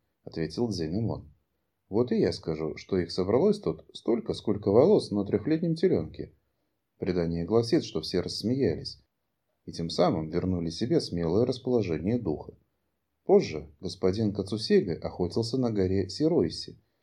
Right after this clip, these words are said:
и напомнил об этом Накана Матабею. «Кроме твоего отца, который сказал это, никто из присутствующих не проронил ни слова». Накана Дзенемон часто повторял:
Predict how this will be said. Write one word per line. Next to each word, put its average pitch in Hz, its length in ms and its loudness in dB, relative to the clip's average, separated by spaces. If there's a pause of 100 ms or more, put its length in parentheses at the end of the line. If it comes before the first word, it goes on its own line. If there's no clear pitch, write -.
(180)
и 139 80 -2
напомнил 104 520 4
об 87 140 2
этом 151 280 4
Накана 104 440 0
Матабею. 113 680 0 (720)
«Кроме 85 300 0
твоего 82 380 0
отца, 95 320 4
который 78 420 -4
сказал 80 500 -2
это, 73 300 -8 (300)
никто 82 280 -4
из 80 120 -4
присутствующих 82 760 -4 (120)
не 90 100 -6
проронил 82 540 0
ни 120 100 0
слова». 92 480 -2 (1900)
Накана 98 480 2
Дзенемон 101 520 2
часто - 320 -4
повторял: 110 580 0